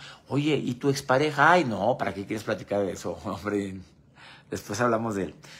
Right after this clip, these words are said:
Pero muy bien, ¿eh? Muy bien todo. Oye, y, y cuéntame, ¿qué opinas tú de, y habla de, del cangrejo y,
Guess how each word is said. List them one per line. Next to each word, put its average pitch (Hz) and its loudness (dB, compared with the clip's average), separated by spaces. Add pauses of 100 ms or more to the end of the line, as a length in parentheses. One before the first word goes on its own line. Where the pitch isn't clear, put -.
(180)
Pero 113 2
muy 160 2
bien, 151 2
¿eh? 180 -6 (840)
Muy 123 -2
bien 113 0
todo. - -8 (1500)
Oye, 139 2
y, 143 -2
y 131 -4
cuéntame, 175 -2
¿qué - -4
opinas 202 -4
tú 151 -4
de, 147 -2 (180)
y 117 -2
habla 170 4
de, 113 0 (280)
del 127 0
cangrejo 113 0
y, 113 -2